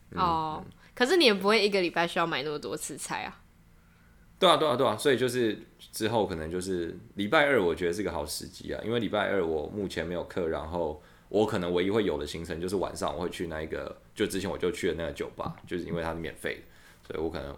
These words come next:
Speaker 1: 晚上会去那个酒吧，但我早上就没什么事，所以之后礼拜二可能就会是我这个洗衣服还有买菜的日子，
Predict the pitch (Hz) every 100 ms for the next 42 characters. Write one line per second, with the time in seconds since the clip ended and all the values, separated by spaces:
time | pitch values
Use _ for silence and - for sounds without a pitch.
0 | - 82 85 87 85 87 85 78 - -
1 | - - 92 82 - 87 87 80 78 -
2 | - - - - - - - 104 95 101
3 | 98 82 92 92 92 82 78 76 85 90
4 | 87 87 73 73 82 76 - 95 113 156
5 | 160 98 95 101 110 - - 101 80 82
6 | 98 73 -